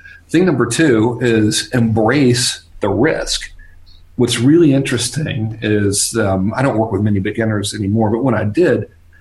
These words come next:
I would see people that would happily go out and spend thousands of dollars on training and, like, okay, whatever. And then to get 'em to risk a hundred dollars or fifty dollars or whatever on an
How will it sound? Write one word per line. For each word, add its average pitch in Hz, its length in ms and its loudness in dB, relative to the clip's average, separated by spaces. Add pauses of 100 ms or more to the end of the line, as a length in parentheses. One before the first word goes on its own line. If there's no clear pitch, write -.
(160)
I - 60 0
would 196 140 0
see 165 160 0
people 151 300 2
that 127 120 0
would 123 140 2
happily 151 640 0
go 123 180 2
out 117 160 -2
and 104 100 -4
spend 113 400 -2
thousands 113 380 0
of 104 80 -2
dollars 98 360 0
on 90 160 -6
training - 600 -4 (1080)
and, 104 340 0
like, 95 240 0
okay, 110 320 0
whatever. 104 720 2
And 104 340 0
then 113 480 2 (720)
to 120 120 -2
get 117 280 2
'em 170 160 2
to 101 360 -2
risk 120 440 0
a - 60 -12
hundred 123 420 2
dollars 98 320 0
or 92 60 -10
fifty - 320 -4
dollars 92 300 -2
or 101 40 -6
whatever 98 380 -2
on 92 100 -2
an 90 80 -4